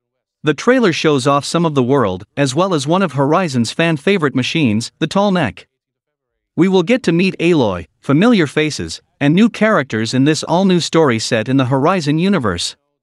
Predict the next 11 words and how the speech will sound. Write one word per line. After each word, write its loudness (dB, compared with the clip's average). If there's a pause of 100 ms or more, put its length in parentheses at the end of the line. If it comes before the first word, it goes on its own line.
(640)
Not 0
much -2
else 0
was -2
revealed, -2 (180)
but -2
with 0
it -2
just -4
being 0
announced, -2